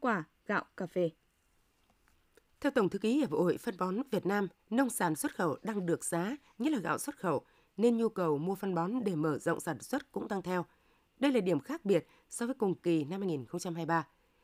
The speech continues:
Speaker 2: Nhiều tỉnh thành có hiện tượng nông dân bỏ ruộng hoặc phân bón cầm chừng do giá nông sản rất mạnh. Tuy nhiên, Hiệp hội Phân bón Việt Nam cho biết, với nguồn cung ure ổn định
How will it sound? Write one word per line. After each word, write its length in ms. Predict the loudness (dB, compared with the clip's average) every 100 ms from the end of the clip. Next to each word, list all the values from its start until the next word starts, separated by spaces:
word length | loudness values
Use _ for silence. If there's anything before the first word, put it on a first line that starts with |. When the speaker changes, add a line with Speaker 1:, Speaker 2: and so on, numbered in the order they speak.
| _ _
Speaker 2:
Nhiều 180 | 4 4
tỉnh 260 | 4 2
thành 300 | 2 0 0
có 100 | 0
hiện 280 | -2 0 0
tượng 300 | 0 0 2
nông 140 | 0 0
dân 220 | -2 -2
bỏ 160 | -2
ruộng 240 | 0 2 0 -2 _ _
hoặc 200 | -4 -4 -2
phân 180 | -4 -2
bón 260 | -2 -4 -6 _
cầm 160 | -2 0
chừng 240 | 0 -2 -2 _ _ -8
do 120 | -4
giá 160 | -2
nông 160 | -2 -2
sản 280 | -2 -2 -2
rất 220 | -4 -2
mạnh. 160 | -2 -2 _ _ _ _ -2
Tuy 100 | 0
nhiên, 180 | 2 0 -4 _
Hiệp 180 | 0 2
hội 120 | 2
Phân 160 | 0
bón 140 | -2 -2
Việt 160 | 0
Nam 140 | 0 -2
cho 120 | -4
biết, 220 | -4 -4 -6 _ _ -2
với 160 | 2
nguồn 260 | 4 4 2
cung 240 | 2 2
ure 160 | 2 2
ổn 240 | 0 0
định 200 | 2 2